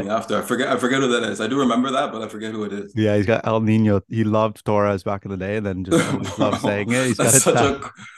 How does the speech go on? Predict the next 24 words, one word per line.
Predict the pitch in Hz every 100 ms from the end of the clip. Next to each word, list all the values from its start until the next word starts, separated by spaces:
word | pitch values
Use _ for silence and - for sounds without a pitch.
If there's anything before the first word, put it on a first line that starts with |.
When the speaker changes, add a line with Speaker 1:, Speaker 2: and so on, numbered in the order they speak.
| -
Speaker 1:
crazy | - 160 131 160 123 127 -
place | 117 117
to | 120
get | 101 110
it, | 127 147 117
bro. | 139 240 - - -
<laughs> | 160 - - - 120 - 147 - 139 107
Speaker 2:
Bro, | 120 117 107
some | 135 143
girls | 123 120 117
give | 123
you | 117 113
toppy | - 98 98 131 127
and | 101
just | 101
looks | 98 98 110 - - -
straight | - 113 104
ahead | 98 101 110
and | 101
just | 101
sees | 113 104
El | 123 113
Nino. | 110 113 107 101 98
<laughs> | -